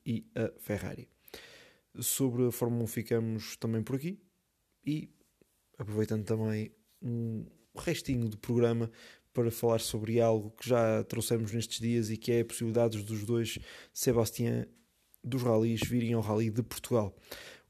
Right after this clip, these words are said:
O octocampeão do mundo, o Ogier, e o Enya campeão do mundo, Love, eh, têm sido insistentemente falados como possíveis participantes deste, eh, rally, do nosso rally,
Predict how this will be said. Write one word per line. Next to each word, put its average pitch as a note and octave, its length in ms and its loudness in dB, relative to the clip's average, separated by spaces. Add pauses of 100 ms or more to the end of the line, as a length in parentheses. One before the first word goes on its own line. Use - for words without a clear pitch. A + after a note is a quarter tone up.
(180)
O B2 340 0 (640)
octocampeão A#2+ 600 2
do A#2+ 60 0
mundo, A#2 380 0
o A2 80 0
Ogier, A2+ 600 2
e A#2 200 0
o A2+ 200 0 (100)
Enya C3 280 2
campeão A#2 300 -2
do A#2+ 80 -2
mundo, A#2 420 -2 (1400)
Love, A#2+ 440 2 (200)
eh, A2+ 640 -2 (640)
têm B2 180 0
sido A2 720 0 (180)
insistentemente A#2+ 760 2
falados A2+ 540 4
como A#2 400 -2
possíveis A2+ 580 2 (600)
participantes A#2 720 2
deste, A2+ 500 -4
eh, A2 840 -10
rally, A2 300 0
do D3 80 -6
nosso B2 440 2
rally, A2 340 -4